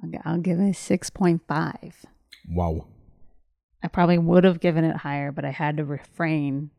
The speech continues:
Speaker 1: from
Speaker 2: Mm-hmm.
Speaker 1: going higher. <laughs>
Speaker 2: Sure. That's pretty high.
Speaker 1: Yeah. <laughs>
Speaker 2: Uh, <laughs>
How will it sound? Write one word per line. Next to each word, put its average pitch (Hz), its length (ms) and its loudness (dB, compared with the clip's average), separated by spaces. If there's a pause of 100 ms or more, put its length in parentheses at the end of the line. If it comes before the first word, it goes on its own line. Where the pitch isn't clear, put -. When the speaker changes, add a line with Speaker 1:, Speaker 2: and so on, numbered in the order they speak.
(120)
Speaker 1:
from 117 140 4
Speaker 2:
Mm-hmm. 98 80 0
Speaker 1:
going - 260 -2
higher. - 420 -6 (320)
<laughs> - 300 4
Speaker 2:
Sure. 104 340 2 (120)
That's 98 160 -4
pretty 123 220 4
high. 95 400 2 (200)
Speaker 1:
Yeah. 151 300 -4 (180)
<laughs> - 240 8 (720)
Speaker 2:
Uh, 120 220 4 (460)
<laughs> - 40 -20